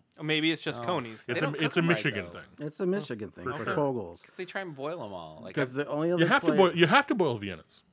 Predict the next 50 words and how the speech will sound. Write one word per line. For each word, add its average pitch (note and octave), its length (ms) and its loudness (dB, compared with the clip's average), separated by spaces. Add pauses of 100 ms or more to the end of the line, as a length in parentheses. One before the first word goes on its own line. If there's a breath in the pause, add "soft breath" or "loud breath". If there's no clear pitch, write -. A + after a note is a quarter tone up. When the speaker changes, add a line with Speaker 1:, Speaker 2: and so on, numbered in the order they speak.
Speaker 2:
No. D#4 540 -10
Speaker 1:
No, G3+ 560 2
Speaker 3:
Yes, - 0 -
Speaker 1:
you F#3+ 220 4
Speaker 2:
There's A3 120 0
Speaker 1:
grill E4+ 280 10
Speaker 3:
absolutely. A#3+ 120 2
Speaker 2:
skin D#3 160 4
Speaker 1:
Viennas. A#2+ 60 -8
Speaker 2:
crackles E3+ 220 0 (280)
Speaker 3:
Nope. - 20 -10
Speaker 2:
and G3+ 120 -10
comes G#3 260 -10
apart A3 400 -4
Speaker 3:
Nope. G3+ 220 6
Speaker 2:
if - 20 -2
you A#2+ 60 -10
go A#2 200 -4
in G#2+ 100 -8
the G2 80 -16
fire. E2+ 440 -10
That's - 220 -16
the - 80 -20
way G2 100 -16
to D#2 160 -18
go. - 60 -20 (100)
Speaker 3:
Nope. E3+ 200 0
Speaker 1:
Yeah, A#2 100 -6 (200)
I C#3+ 60 -4
Speaker 3:
You, C#3 160 0
Speaker 1:
agree. A#2+ 240 -2
Speaker 3:
frankfurters F#3+ 600 0
are A3 80 0
meant G#3+ 240 -6
to G#3+ 60 -14
be A#3+ 100 -10
grilled, D3+ 460 -4 (640)
and, C3 480 -4
um, A#2+ 540 -2 (480)
Viennas C#3+ 320 -6
are D3+ 60 -6
meant D3 140 -8
to D3+ 60 -12
be D#3 60 -6
boiled. D3 320 -6
That's G#2 180 -14
how A#2+ 100 -6
they A#2 100 -6
were A#2 140 -6
designed. A2+ 420 -16